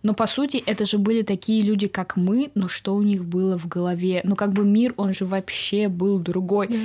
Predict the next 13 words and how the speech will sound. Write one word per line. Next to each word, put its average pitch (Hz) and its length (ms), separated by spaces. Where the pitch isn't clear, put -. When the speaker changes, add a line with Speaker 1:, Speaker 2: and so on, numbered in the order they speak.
Speaker 1:
И 214 60
мне 214 140
даже 214 260
вот 202 180
интересно, 202 520
типа, 175 340
они 190 200
видели 202 640
мир 202 200
в - 100
таких 254 360
же 285 100
красках, 196 540